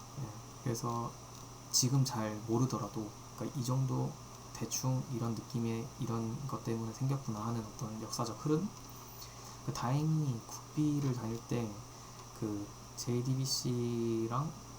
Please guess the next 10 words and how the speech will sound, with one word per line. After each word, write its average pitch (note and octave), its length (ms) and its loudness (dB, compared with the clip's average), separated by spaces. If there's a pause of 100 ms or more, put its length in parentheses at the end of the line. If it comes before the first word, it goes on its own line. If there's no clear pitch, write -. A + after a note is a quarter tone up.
(1900)
어, G2+ 220 -6 (640)
제이디비씨랑 A#2 760 0
에스큐엘 A2+ 340 -2
매퍼, G#2 420 -4 (200)
그러니까 - 100 -4
마이바티스 A2 640 0 (540)
요거를 A2 540 2
이제 G#2 120 -4
한번 G#2 200 -6
써보면서 D#3 580 2